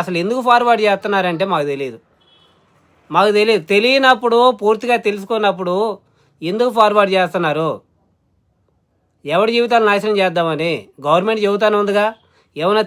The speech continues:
తెలియని లింకులు వస్తే ఓపెన్ చేయకండి, దానికన్నా ముందు ఫార్వర్డ్ చేయకండి.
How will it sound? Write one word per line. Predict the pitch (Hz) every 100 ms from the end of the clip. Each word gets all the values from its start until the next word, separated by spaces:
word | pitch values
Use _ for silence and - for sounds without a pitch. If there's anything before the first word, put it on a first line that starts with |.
| 185
తెలియని | 185 220 226
లింకులు | 208 208 208
వస్తే | 226 185
ఓపెన్ | 190 202 208
చేయకండి, | 202 190 190 185 196 165 110 _ _ -
దానికన్నా | 160 196 208 220 208
ముందు | 220 208
ఫార్వర్డ్ | 170 175 214 214 208
చేయకండి. | 208 196 190 190